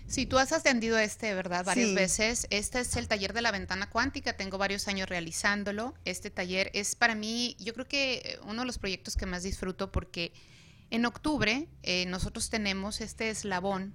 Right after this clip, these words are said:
Speaker 1: que conecta, y estoy hablando metafísicamente, totalmente <laughs> metafísico,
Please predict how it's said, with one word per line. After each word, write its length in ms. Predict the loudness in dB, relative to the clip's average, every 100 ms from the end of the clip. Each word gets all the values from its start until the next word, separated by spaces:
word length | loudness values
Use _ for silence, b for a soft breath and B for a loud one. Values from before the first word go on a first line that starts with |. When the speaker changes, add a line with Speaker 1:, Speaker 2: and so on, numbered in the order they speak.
| -10
Speaker 1:
que 120 | -8 -6
conecta, 520 | -4 -4 0 4 4
y 80 | 4
estoy 220 | 2 2
hablando 320 | 4 2 2
metafísicamente, 1120 | 2 0 -2 -2 -4 -2 -2 0 -2 -4 -8
totalmente 840 | -6 -6 2 2 2 2 2 2 0
<laughs> 0 |
metafísico, 800 | -2 -4 -6 -6 -8 -8 -8